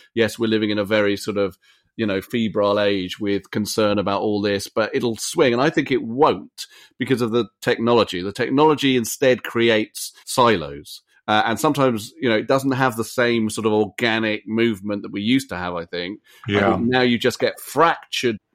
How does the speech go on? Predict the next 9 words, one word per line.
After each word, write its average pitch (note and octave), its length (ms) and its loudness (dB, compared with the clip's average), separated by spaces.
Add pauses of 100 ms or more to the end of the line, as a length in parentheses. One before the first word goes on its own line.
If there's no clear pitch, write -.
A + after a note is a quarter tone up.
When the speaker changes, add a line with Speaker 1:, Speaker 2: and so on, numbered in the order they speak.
Speaker 1:
echo A#2+ 260 -2
chambers, F#2+ 460 -4
to G2+ 80 -8
use F#2+ 180 -4
the G2+ 120 -4
obvious G2 360 -4
phrase, G#2+ 400 0 (100)
where B2+ 280 4
people B2+ 1000 4